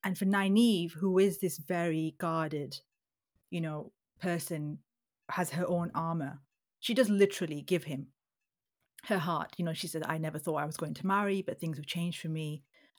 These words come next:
And now I feel like, you know, there's a different future for me. And here's my heart."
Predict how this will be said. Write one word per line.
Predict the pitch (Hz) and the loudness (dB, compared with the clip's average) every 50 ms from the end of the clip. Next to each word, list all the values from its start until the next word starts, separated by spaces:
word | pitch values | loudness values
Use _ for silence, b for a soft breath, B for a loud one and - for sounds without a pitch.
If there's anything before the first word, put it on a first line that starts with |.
| b - | b -6
And | 170 165 | -4 -4
now | 160 156 156 | -2 -4 -4
I | 156 | -6
feel | 147 - - 165 160 160 | -6 -6 -6 -6 -4 -4
like, | 151 156 147 143 - - - - _ _ _ _ - | -4 -6 -6 -8 -10 -14 -18 -20 _ _ _ _ -8
you | 170 156 | -6 -4
know, | 151 147 147 151 - - _ _ _ _ _ _ _ _ _ _ _ _ _ _ _ _ _ _ _ - | -4 -4 -6 -8 -10 -16 _ _ _ _ _ _ _ _ _ _ _ _ _ _ _ _ _ _ _ -6
there's | 175 143 | -6 -4
a | 175 143 | -4 -4
different | 165 - - 165 143 | -4 -4 -4 -6 -6
future | - - 175 170 - - 175 | -4 -4 -4 -4 -4 -6 -8
for | 147 - 143 | -6 -6 -6
me. | 135 139 135 143 143 | -4 -4 -4 -4 -6
And | 156 147 | -4 0
here's | - 185 185 175 | 2 4 4 4
my | 175 160 147 | 4 0 0
heart." | 139 175 156 131 131 - - - - | 0 0 -2 -2 -2 -6 -8 -14 -20